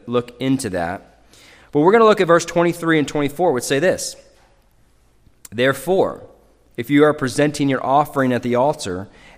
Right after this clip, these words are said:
and there remember that your brother has something against you, leave your offering there before the altar, and go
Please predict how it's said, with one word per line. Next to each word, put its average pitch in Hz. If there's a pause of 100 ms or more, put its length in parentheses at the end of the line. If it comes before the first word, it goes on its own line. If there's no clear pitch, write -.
and 147
there 160
remember 160
that 139
your 139
brother 135
has 131
something 139
against 139
you, 98 (380)
leave 175
your 180
offering 123
there 139
before 120
the 113
altar, 110 (460)
and 107
go 117